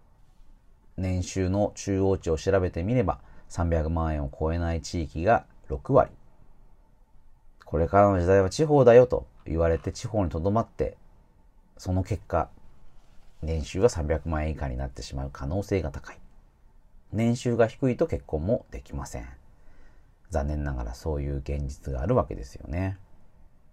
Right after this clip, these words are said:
まあ、それで、その統計的には地方にですね、四百三十、四百三十万人の未婚の男性というのが存在することになっている。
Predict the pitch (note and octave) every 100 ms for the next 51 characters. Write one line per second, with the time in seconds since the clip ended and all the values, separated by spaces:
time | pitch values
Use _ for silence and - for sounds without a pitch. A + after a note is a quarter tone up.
0 | _ - - _ _ - - - B2+ B2+
1 | E3 F3 F3+ F#3+ F#3+ - - - - -
2 | - - - - - - - C#3 B2+ D#3
3 | C#3+ C#3 C#3+ C3+ B2+ C3 B2 F2 - -
4 | - - - - A#2+ A2+ F2 C#2+ C#2 -
5 | F#2+ G#2 A#2 A#2+ G2+ - G#2+ F#2+ E2+ -
6 | - - F#2+ A#2 C3 - - C3 B2+ C3
7 | B2+ A#2+ F#2+ E2 G#2 G#2 - - E2 -
8 | F#2+ F2 E2+ D#2 D#2 D#2 E2 C#2+ - -
9 | - - - - - D#2 C#2 D#2 C3 E2+
10 | - E2 C#2+ D2 C#2+ C2 C2+ - C3+ F2
11 | C2 - -